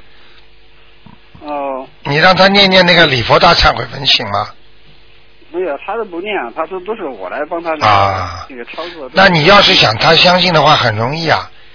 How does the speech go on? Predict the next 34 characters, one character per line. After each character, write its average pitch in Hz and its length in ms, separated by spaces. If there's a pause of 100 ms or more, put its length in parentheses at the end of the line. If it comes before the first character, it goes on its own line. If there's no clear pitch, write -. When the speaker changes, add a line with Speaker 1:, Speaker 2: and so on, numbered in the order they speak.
(400)
Speaker 2:
你 160 120
每 156 180
天 170 180
给 147 120
他 - 120
念 147 200
三 151 200
遍 143 160
心 139 220
经 143 180
好 113 200
了。 - 140 (1400)
Speaker 1:
嗯。 120 340
Speaker 2:
你 139 100
就 175 140
求 160 200
观 175 200
世 175 120
音 170 60
菩 151 120
萨 151 200 (680)
保 123 200
佑 156 140
我 123 160
太 147 200
太 127 140
某 120 160
某 151 140
某 113 300
能 123 140
够 139 140
开 117 240
智 - 200
慧。 113 340